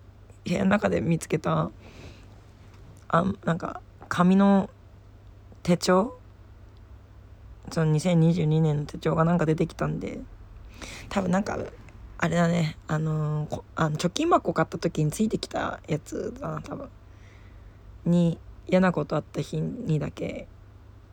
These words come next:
「これこれこうで嫌だった」みたいなことしか書いてなくて。<laughs> うーん、特にないですね。うん、最近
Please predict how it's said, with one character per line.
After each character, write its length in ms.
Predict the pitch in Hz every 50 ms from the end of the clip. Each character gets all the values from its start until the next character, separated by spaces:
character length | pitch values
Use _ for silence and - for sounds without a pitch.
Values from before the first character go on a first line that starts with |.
| - - - -
「こ 140 | - 165
れ 100 | 165 165
こ 140 | - - 156
れ 80 | 156 -
こ 180 | - - 170
う 60 | 160 156
で 80 | 160
嫌 80 | 156 151
だ 80 | 151
っ 40 | 143 - - -
た」 120 | - - -
み 80 | 170 151
た 60 | 160
い 60 | 147
な 80 | 139 131
こ 80 | 135 143
と 60 | 143
し 140 | - 156 156
か 120 | - -
書 60 | - -
い 60 | -
て 60 | -
な 80 | 127 -
く 80 | -
て。 300 | - - 165 - 180 - - - - - - - - - - - - - - - - - - - - -
<laughs> 1120 | - - - - - - - - - - - - - - - - - - - - - -
う 40 |
ー 760 | 156 151 151 147 147 147 143 143 139 139 135 139 143 147 147 156
ん、 40 | -
特 280 | - 190 202 - 196
に 480 | 180 165 156 156 143 - - - - 165
な 180 | 160 160 175 214
い 180 | 202 170 - -
で 140 | - -
す 200 | 180 - - -
ね。 580 | - - - - - - - - - - - - - - - - - - - - - - - - - - - - - - - - - - - - - - - - - -
う 60 | 170
ん、 460 | 160 160 156 151 143 143 147 147 151 151
最 260 | - 196 226 254 269
近 320 | - - 277 277 269 262